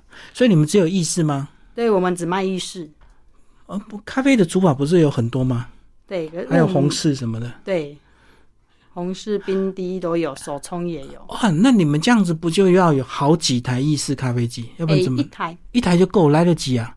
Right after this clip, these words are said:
Speaker 2: 诶，因为我们用的那个磨豆机是属于自动填压的。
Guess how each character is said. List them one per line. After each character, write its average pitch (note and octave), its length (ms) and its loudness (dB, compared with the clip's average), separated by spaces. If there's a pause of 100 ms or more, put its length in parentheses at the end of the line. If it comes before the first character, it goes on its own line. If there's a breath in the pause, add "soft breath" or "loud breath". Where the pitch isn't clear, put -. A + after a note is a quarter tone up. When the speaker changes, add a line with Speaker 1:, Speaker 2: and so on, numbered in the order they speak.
(120)
Speaker 2:
诶， G#3+ 240 -6
因 D4 200 -2
为 D#4+ 80 4
我 A3+ 160 4
们 F#3 380 0
用 A3+ 220 2
的 E3+ 380 0
那 G3 120 -2
个 F#3 140 -6
磨 E3+ 240 -2
豆 F#3+ 180 -2
机 F3 260 -12
是 F#3 200 -10
属 D#3+ 260 -16
于 D3 200 -18
自 A3+ 220 -8
动 G#3 200 -2
填 F3+ 260 -6
压 F3+ 220 -2
的。 D3 120 -12